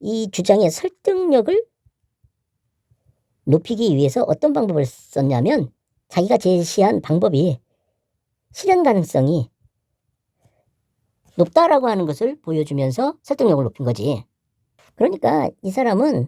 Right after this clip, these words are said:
착취하지 않고 그 명분과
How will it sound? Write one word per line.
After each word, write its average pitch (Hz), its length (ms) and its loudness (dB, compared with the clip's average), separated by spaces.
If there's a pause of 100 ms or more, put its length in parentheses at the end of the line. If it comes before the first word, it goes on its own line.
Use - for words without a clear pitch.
(120)
착취하지 214 920 -2 (1000)
않고 165 460 0 (100)
그 123 220 0
명분과 220 580 2